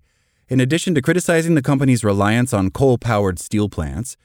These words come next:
which a report from climate groups linked to five hundred six pollution-related premature deaths in twenty twenty-one, they also denounced the company's reported labor practices. Last December,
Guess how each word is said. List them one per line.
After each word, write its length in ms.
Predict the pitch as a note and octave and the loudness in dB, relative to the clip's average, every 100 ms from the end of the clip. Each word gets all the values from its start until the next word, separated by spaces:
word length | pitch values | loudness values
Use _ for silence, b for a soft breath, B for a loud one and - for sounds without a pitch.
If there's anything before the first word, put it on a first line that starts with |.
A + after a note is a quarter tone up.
| _ | _
which 240 | B2 A#2 A#2+ | -4 -2 0
a 60 | |
report 360 | A#2 A#2+ D3+ C#3 | 0 2 2 2
from 160 | C3 B2 | 0 0
climate 300 | A#2+ A#2 A2 | 0 0 0
groups 320 | A2 B2 A2+ | 0 -2 -2
linked 240 | A2 A2+ | -2 -2
to 80 | G#2+ | -4
five 260 | - C3+ C3 | -2 0 0
hundred 260 | B2+ G#2+ | 0 -2
six 220 | - D3+ | -4 -8
pollution-related 920 | - A#2+ A2+ A#2+ A2 G#2 G2+ G2+ F#2+ | -2 0 2 0 0 0 2 0 0
premature 520 | - C#3 A2+ G#2 G2+ F2 | 0 0 0 0 -4 -2
deaths 420 | A2 A2+ - - | 0 0 -2 -6
in 100 | F2 | -6
twenty 280 | - F#2+ F2 | -2 -4 -4
twenty-one, 640 | F#2+ F2+ F2+ A2+ E2+ D#2 _ _ _ | -4 -4 -4 -4 -4 -8 _ _ _
they 120 | A#2 | -4
also 380 | B2+ D3+ G3+ A#3+ | 0 0 0 0
denounced 420 | C3 A#2 B2+ G3 | 2 2 2 0
the 80 | - | -2
company's 440 | C3 B2+ C3 B2 A2 | 0 0 2 2 2
reported 400 | G#2+ C3+ B2+ G2+ | 0 0 0 0
labor 260 | G#2+ D#3+ | 0 -2
practices. 760 | D3+ D#2+ - D#2 - C2 A#1+ - _ _ _ - | -4 -8 -8 -14 -14 -14 -14 -18 _ _ _ -6
Last 280 | C3 D#3 | -4 -2
December, 460 | G#3 - G2 F2+ - | -4 -2 0 0 -2